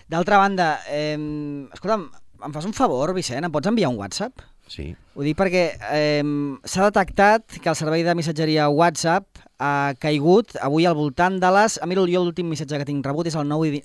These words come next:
Speaker 1: nou i dinou. O sigui, sobre les nou i vint, més o menys, hauria caigut el, el servei de WhatsApp.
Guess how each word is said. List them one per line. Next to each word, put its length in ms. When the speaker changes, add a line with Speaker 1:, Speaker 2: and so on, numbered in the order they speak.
Speaker 1:
nou 180
i 60
dinou. 400
O 500
sigui, 140
sobre 180
les 120
nou 100
i 80
vint, 160
més 180
o 60
menys, 240
hauria 240
caigut 360
el, 380
el 180
servei 260
de 80
WhatsApp. 440